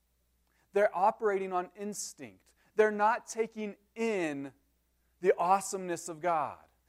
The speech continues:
And so that's why I say that the, the term stupid here is actually, I think, an insult to animals. It should be brutish because animals aren't stupid. But they're not taking time out to be in awe of God.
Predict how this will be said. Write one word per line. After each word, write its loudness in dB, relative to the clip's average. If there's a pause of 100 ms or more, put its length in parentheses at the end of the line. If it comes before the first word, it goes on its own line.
(140)
And 2
so 2
that's 6
why 8
I 6
say 0 (220)
that 6
the, 2
the -2
term -4
stupid -4
here 2
is 0
actually, 0
I 0
think, -8
an -4
insult -4
to -12
animals. -4 (160)
It 2
should -6
be -8
brutish 0
because -4 (180)
animals 2
aren't -2
stupid. -10 (2250)
But -2
they're 2
not -2
taking -10
time -6
out 0
to -14
be -8
in -6 (100)
awe 2
of -10
God. -2